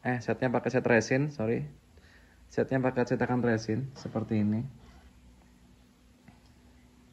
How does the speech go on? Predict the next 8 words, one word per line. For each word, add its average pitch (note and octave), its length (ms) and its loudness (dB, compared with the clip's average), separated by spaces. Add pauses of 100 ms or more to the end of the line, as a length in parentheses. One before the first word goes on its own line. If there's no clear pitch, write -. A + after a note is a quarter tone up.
(500)
Kemudian B2+ 720 2
guys, B2+ 240 -2
untuk A#2 240 -2
bahannya A2 240 2
ini A#2 160 2
pakai A2+ 240 0
bahan G#2+ 520 -2
spons, C3 680 -4